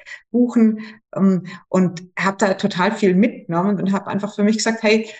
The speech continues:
das ist jetzt gut so, war gut so, wie es ist. Wenn es jetzt nicht stattfindet, macht's Platz für was anderes. Ich werd's im Frühjahr, äh, das nächste Mal probieren. Also auch wer da Interesse hat, das war, also ich glaube, es war ein total cooles Programm. Es war einfach vielleicht noch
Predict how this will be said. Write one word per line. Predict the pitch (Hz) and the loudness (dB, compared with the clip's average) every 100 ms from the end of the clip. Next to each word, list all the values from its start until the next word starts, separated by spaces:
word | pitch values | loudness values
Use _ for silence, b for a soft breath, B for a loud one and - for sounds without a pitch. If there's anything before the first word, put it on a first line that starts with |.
| _ | _
das | 180 - | -8 -2
ist | - 196 | -2 -2
jetzt | 190 - | -2 -4
gut | 285 285 | -4 -2
so, | 208 | -2
war | 196 220 220 196 185 | 0 0 0 -4 0
gut | 220 220 | 0 2
so, | 180 | 2
wie | 170 | 2
es | - | 2
ist. | - - 202 | 0 0 -2
Wenn | 190 | -2
es | 196 | -2
jetzt | 185 - | -2 0
nicht | 226 | 0
stattfindet, | - 202 202 214 202 196 | 2 -2 0 0 0 0
macht's | 180 175 - | -2 -4 -6
Platz | 185 175 - | -2 -2 -2
für | 160 | 0
was | 156 - | 0 2
anderes. | 262 359 311 - | 0 2 0 0
Ich | - | -2
werd's | 185 185 170 | -2 -2 -4
im | 170 | -4
Frühjahr, | 196 247 220 226 B B - | 0 2 2 -2 B B 0
äh, | 170 - | 2 2
das | 165 | 0
nächste | 190 226 - | 0 0 -2
Mal | 269 254 | 0 0
probieren. | 262 262 294 247 | -2 -2 0 0
Also | 196 196 | -2 -4
auch | - 180 - | -6 -6 -4
wer | 175 160 - - | -2 -2 -4 -2
da | 170 170 | -2 0
Interesse | 175 175 185 233 233 | -2 -2 0 2 0
hat, | 226 | 0
das | 208 - | -4 0
war, | 165 - 185 | 0 0 -2
also | - - | -4 -6
ich | - | -10
glaube, | 151 | -10
es | 151 - | -10 -4
war | 151 | -2
ein | 147 | -2
total | 170 185 190 | -6 -4 -4
cooles | - 233 214 - | -2 0 0 0
Programm. | 180 - 277 | -4 0 0
Es | 277 180 | 0 -2
war | 165 | -2
einfach | 196 202 - - | -2 -4 -12 -8
vielleicht | 175 175 180 | -2 -2 -2
noch | 180 170 | -6 -8